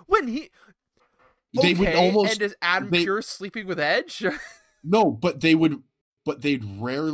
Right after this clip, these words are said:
Speaker 2: they would never have her come out to no music, is what I'm trying to say.
Speaker 1: Yeah, they would. Like, all the time.
Speaker 2: I can't remember that. I, unless she specifically came out screaming, "Excuse me."
Speaker 1: Which is what always happened.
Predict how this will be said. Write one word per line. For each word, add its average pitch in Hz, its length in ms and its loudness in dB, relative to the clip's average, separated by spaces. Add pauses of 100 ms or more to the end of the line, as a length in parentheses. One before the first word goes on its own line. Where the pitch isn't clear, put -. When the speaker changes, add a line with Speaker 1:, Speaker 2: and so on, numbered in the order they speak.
(100)
Speaker 2:
they 135 180 -2
would 127 200 -4
never 143 500 -4
have 135 240 -8
her 127 100 -4
come 117 220 -6
out 120 300 -4 (160)
to 139 120 -2
no 113 600 0
music, 107 600 -4
is 98 100 -8
what 104 140 -4
I'm 101 120 -6
trying 107 340 -6
to 98 80 -8
say. 101 500 -10 (100)
Speaker 1:
Yeah, 233 180 -2 (120)
they 381 80 -2
would. 254 320 -8 (220)
Like, 240 220 -6 (120)
all 339 280 2
the 370 120 -4
time. 370 580 -6 (220)
Speaker 2:
I 214 180 2
can't 233 240 -2
remember 170 320 -4
that. 156 260 -2
I, 165 120 -2 (100)
unless 190 280 2
she 202 320 -2
specifically 190 520 -4
came 180 260 -6
out 160 120 -6
screaming, 170 800 -2
"Excuse 147 840 -2
me." 101 320 -6
Speaker 1:
Which 226 220 -4
is 208 120 -8
what 202 260 -4
always 196 400 -2
happened. 156 540 -4